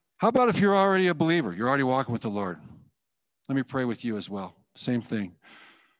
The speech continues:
Can you just repeat after me? "I love you, Lord, and I'm a bit lost. I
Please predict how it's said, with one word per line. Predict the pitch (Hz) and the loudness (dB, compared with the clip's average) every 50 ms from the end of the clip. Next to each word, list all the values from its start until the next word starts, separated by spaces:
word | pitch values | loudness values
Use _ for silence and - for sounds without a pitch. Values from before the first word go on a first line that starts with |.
| _ _ _ _ _ | _ _ _ _ _
Can | - 123 | -2 0
you | 127 | 0
just | 120 139 127 - | 2 2 2 2
repeat | 135 120 - 135 135 | 0 2 2 2 2
after | 131 - - | 0 0 0
me? | 135 143 | -2 0
"I | - 123 131 | 2 2 2
love | 143 143 156 175 202 170 | 4 4 4 4 4 4
you, | 165 156 143 | 2 2 4
Lord, | 143 151 160 165 165 143 | 4 4 4 4 2 2
and | 131 120 | 2 2
I'm | 117 110 107 | 2 0 0
a | 98 | -2
bit | 90 85 117 143 - | -2 -2 -4 -2 -2
lost. | 127 113 101 90 76 - - - - - - - - - - - _ _ _ _ _ _ _ _ _ _ _ _ _ _ _ _ _ _ _ _ _ _ _ _ _ _ _ _ _ _ _ _ _ _ _ _ _ _ _ _ _ _ _ _ _ _ - | -2 -2 -2 -2 -4 -4 -6 -8 -10 -12 -14 -14 -14 -14 -16 -18 _ _ _ _ _ _ _ _ _ _ _ _ _ _ _ _ _ _ _ _ _ _ _ _ _ _ _ _ _ _ _ _ _ _ _ _ _ _ _ _ _ _ _ _ _ _ -10
I | - 104 113 117 117 120 120 113 107 | -6 -4 -2 -2 -2 -2 -4 -6 -10